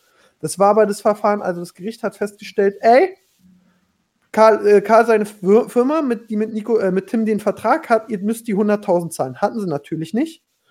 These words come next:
Dann haben sie die Firma mit einer Firma in U K fusioniert,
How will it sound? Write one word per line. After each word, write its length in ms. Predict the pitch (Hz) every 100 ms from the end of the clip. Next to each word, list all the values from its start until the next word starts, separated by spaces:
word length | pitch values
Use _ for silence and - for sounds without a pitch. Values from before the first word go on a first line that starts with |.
| _ _ _ _ -
Dann 180 | 185 190
haben 240 | 190 233
sie 180 | 220 214
die 140 | 190
Firma 400 | 170 - 233 254
mit 180 | 226 214
einer 280 | 196 196 190
Firma 240 | - 220
in 200 | 214 196
U 60 | 196
K 300 | - 233 320
fusioniert, 840 | 320 214 160 175 185 202 370 -